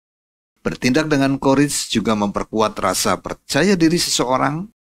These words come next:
membangun rasa pencapaian, kemampuan untuk membuat pilihan sendiri,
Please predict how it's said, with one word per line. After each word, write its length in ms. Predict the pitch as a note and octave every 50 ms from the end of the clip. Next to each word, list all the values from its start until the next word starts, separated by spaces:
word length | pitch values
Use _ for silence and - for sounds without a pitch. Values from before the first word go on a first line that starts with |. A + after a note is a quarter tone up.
| _ _ _ _ _ _ _ -
membangun 560 | G2 F2+ F2 D#2+ F2+ G2 A2+ B2+ C#3 C#3 C3
rasa 320 | C3+ C#3 C3+ - - C3
pencapaian, 960 | A#2+ - B2+ B2+ A2+ - B2+ A#2 A#2 - A#2 A#2 A2+ A2+ A#2 A#2+ B2 A#2 A#2 _ _ _ _ _ _ _ _ _ _ _ _ -
kemampuan 680 | - F2+ F#2 F#2 F#2+ F#2+ F2+ - D3+ F3+ F3+ F3+ F3
untuk 240 | D#3+ D#3+ D#3 D3+ D#3
membuat 480 | D#3+ D3+ C#3+ C3+ D3+ D3 D3 - -
pilihan 400 | - G3 G3+ A#3+ A3+ F#3+ F#3+ F3+
sendiri, 640 | D#3+ - D#3 C#3+ C3+ C3 B2 A#2+ B2 C3 C3 C3+ C3+